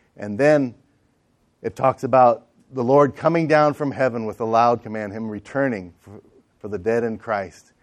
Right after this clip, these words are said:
"Then we who are alive will be caught up together with them in the clouds to meet the Lord in the air, and so we will be with the Lord forever. Therefore,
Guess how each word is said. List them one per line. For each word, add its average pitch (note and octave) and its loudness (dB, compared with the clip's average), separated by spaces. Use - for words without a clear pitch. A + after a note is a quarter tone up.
"Then B2 -2
we D#3 4
who D#3+ 4
are D#3 8
alive C3 6
will A#2 -6
be G#2+ -6
caught D#3 4
up D#3 2
together C3 0
with B2 -6
them A#2+ -4
in A#2 -6
the A2+ -6
clouds G#2+ -4
to A2 -14
meet C#3+ -4
the B2 -2
Lord C#3+ 4
in C#3+ 0
the C3 -4
air, G#2 -4
and C3 -2
so G#3 8
we F#3+ 4
will D#3 0
be F3 0
with F3 0
the D3+ 0
Lord E3+ 4
forever. E3 2
Therefore, C#3+ 4